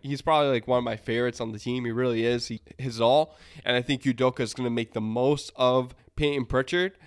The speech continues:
And most certainly, he could become, you know, a really good spot-up shooter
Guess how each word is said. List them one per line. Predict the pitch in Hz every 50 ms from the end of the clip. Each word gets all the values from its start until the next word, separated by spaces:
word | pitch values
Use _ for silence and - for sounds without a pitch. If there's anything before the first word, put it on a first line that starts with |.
| _ -
And | 139 135 131
most | 147 160 175 196 190 -
certainly, | - 196 196 160 160 151
he | 143 139
could | 135 143 131
become, | 139 127 - 147 147 139 135 123 -
you | - 135 127
know, | 120 110 -
a | 113
really | 120 123 147 170 165 151
good | 127 139 143 135 135
spot-up | - - 139 131 127 113 - -
shooter | - - - 143 139 131 113 110 104 -